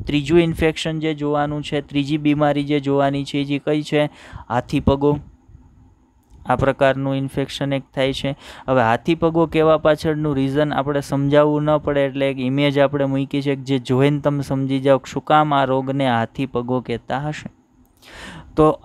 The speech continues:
જે વ્યક્તિમાં આ રોગ થશે એનો સામાન્ય કરતાં એનો જે,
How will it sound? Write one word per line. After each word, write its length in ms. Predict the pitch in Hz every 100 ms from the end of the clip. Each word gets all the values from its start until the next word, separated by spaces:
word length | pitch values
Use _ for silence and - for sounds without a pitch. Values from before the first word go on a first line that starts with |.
| 143
જે 420 | 131 143 165 202
વ્યક્તિમાં 720 | 180 165 _ 165 170 160 151
આ 60 | 147
રોગ 280 | 147 156
થશે 440 | 151 156 151 160 151
એનો 260 | 143 147
સામાન્ય 800 | 143 - 131 139 156 165 170 170 -
કરતાં 420 | 147 143 151 143
એનો 360 | 131 139 151
જે, 220 | 143 151